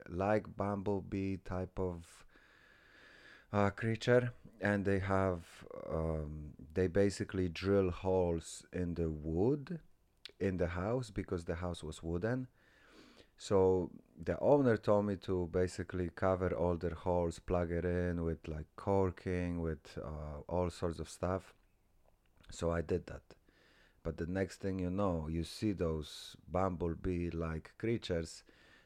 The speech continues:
just eat through the corking, and they basically weren't even phased. They just kept on living.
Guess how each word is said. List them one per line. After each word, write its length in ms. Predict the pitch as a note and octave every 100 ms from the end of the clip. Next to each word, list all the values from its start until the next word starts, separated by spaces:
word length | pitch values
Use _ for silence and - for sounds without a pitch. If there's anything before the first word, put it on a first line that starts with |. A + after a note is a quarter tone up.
| -
just 280 | F#2 F2+ -
eat 340 | - A2 F#2+ -
through 160 | - F2+
the 100 | F2
corking, 640 | - F2+ E2 - F#2 F#2 E2+ - - -
and 240 | F2+ F2
they 100 | E2+
basically 840 | F2 F2+ F2 - - F2+ F2+ F2+ E2+
weren't 460 | - F2 F2+ F2+ F2+
even 240 | F2+ F#2
phased. 640 | F2 A#2 A2 E2 D2 - D#2
They 120 | D#2+
just 380 | D#2+ - D#2 - _ _ - _ - - - - - _ -
kept 320 | G#2+ F#2+ -
on 300 | F#2+ F#2 F2 F2+
living. 500 | F#2 A2+ F#2 E2